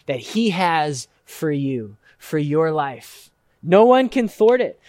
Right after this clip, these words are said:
Not even you, not even your own sin and foolishness. God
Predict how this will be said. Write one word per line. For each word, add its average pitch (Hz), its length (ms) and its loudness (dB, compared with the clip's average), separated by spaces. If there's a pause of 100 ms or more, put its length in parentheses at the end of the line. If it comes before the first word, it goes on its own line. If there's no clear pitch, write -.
(140)
Not 247 300 2
even 269 400 0
you, 277 240 0
not 254 200 0
even 320 300 0
your 277 180 -2
own 302 300 -2
sin 311 540 -4
and 240 160 -2
foolishness. 285 1120 -4 (840)
God 240 600 4